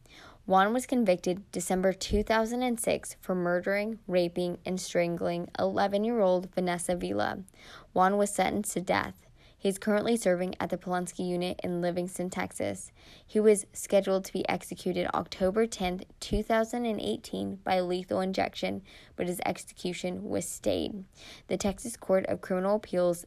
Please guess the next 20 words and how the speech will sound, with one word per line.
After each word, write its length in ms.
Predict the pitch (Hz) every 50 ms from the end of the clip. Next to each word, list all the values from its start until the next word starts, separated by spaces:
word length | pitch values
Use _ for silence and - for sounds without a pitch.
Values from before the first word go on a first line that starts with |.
| -
stayed 480 | - - - - - 196 190 196 208 -
his 160 | 233 220 -
execution 720 | 202 190 - - 214 202 - 185 180 180 - 185 185 185 190
because 340 | 190 208 190 - 190 185 196
of 120 | 190 196
the 100 | - 208
concerns 640 | - 208 208 - 202 - 185 185 180 175 180 180 -
regarding 480 | - 185 175 - 185 180 180 185 180 180
methods 480 | 180 185 175 - 208 196 196 - -
used 360 | - 185 185 185 190 190 - -
to 100 | - 196
detect 460 | 196 185 185 - 190 185 185 - -
intellectual 680 | - 185 190 190 - 208 190 190 196 - - 190 185
disability. 840 | 190 190 - - - - - - 50 50 50 - - - - - 202 - - _ _ - - - - - - _ _ _ - - - _ - - - - - - - - - -
So 220 | - - 247 220 220
before 380 | 220 220 220 - 226 233 247
two 200 | 247 - - 247
thousand 360 | 233 247 240 240 247 - 262 262
and 240 | 277 269 240 226
five, 400 | - 196 190 190 190 190 196 220